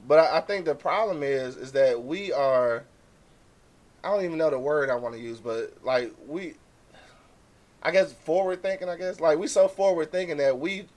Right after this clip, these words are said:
we figure out ways to be successful without the system. And I think that's the difference.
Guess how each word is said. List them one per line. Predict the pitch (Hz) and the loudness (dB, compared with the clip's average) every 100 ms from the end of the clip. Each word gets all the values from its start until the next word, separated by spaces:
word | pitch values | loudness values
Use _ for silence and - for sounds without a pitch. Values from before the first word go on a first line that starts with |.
| - | -10
we | 151 202 | -8 -8
figure | - 185 151 | -6 -4 2
out | 147 131 127 | 4 2 2
ways | 139 135 131 127 - - _ _ _ _ _ _ _ | 2 2 -2 -6 -12 -20 _ _ _ _ _ _ _
to | - 135 | -6 -4
be | 151 151 | -2 -4
successful | - 131 - 147 - 135 | -6 -8 0 0 0 -8
without | 127 127 139 131 | -6 -2 0 0
the | 117 | -4
system. | 113 143 127 - 85 - _ _ - | -10 -8 -8 -10 -20 -20 _ _ -6
And | 151 | 0
I | |
think | 156 185 170 | 0 0 2
that's | 165 | 0
the | 139 | -2
difference. | 131 151 - - - | -4 -4 -4 -20 -20